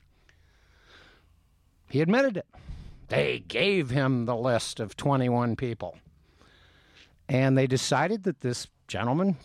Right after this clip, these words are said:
Mister Gorsuch, was perhaps the most confirmable, highly qualified, a member of the elite. How surprising. He went to Columbia Law School.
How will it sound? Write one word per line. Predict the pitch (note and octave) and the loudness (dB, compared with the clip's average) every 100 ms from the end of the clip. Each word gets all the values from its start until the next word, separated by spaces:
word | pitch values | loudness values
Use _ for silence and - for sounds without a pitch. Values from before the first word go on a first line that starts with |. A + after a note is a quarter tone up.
| - | -4
Mister | A2+ A2+ - | -4 -2 -4
Gorsuch, | A2+ A2 B2 G3 G#3+ - - - _ _ _ _ _ _ _ - | 0 2 2 -2 -4 -6 -8 -12 _ _ _ _ _ _ _ -14
was | - A2+ A#2+ | -4 -2 -2
perhaps | - A#2 A#2+ C3 - | -2 -2 0 -2 -2
the | - | -4
most | B2 B2 B2 | 0 2 0
confirmable, | - A2+ - B2 C3+ D3 G#3 A3 _ _ _ _ _ _ | -4 -4 0 2 2 2 -2 -4 _ _ _ _ _ _
highly | A#2 B2 C3+ | -4 -2 -4
qualified, | C3+ C3+ C#3 D#3 - E3+ G#3+ G3 - _ _ _ - _ _ _ _ _ _ _ _ _ - | -4 -2 -2 -4 -8 -10 -10 -14 -18 _ _ _ -20 _ _ _ _ _ _ _ _ _ -2
a | |
member | C3+ E3+ G#3+ A3 | 2 4 4 2
of | A3+ F3+ | 0 -4
the | A3 | -4
elite. | G#3+ G3+ A#3+ A3+ - - - - - - - - _ _ _ _ _ _ _ _ _ | -4 -2 -4 -6 -12 -20 -20 -20 -20 -20 -20 -20 _ _ _ _ _ _ _ _ _
How | - F3 | -4 -2
surprising. | F#3+ A3 - E3 G#3+ D#3 G2 - - _ _ _ _ _ _ _ - | 0 -2 0 2 2 0 -6 -10 -20 _ _ _ _ _ _ _ -2
He | A3 | 2
went | E3 C#3+ | 4 2
to | D3 | -4
Columbia | - F3 E3+ F3 F3 | -8 -4 -2 2 2
Law | F3 G3+ A3+ | 2 0 0
School. | - C3 A2+ - | -2 -2 -2 -4